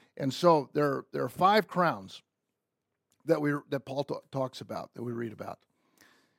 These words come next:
One of those, the first one, is the crown of victory.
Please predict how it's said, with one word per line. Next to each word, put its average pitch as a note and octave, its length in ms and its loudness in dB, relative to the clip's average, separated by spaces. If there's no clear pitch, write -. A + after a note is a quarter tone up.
One G3 160 10
of F3+ 100 4
those, D3 380 2
the C#3+ 80 -6
first F3+ 300 2
one, D3+ 160 0
is C3+ 100 -6
the C3 80 -8
crown D#3 320 2
of A#2 80 -6
victory. A2+ 520 -6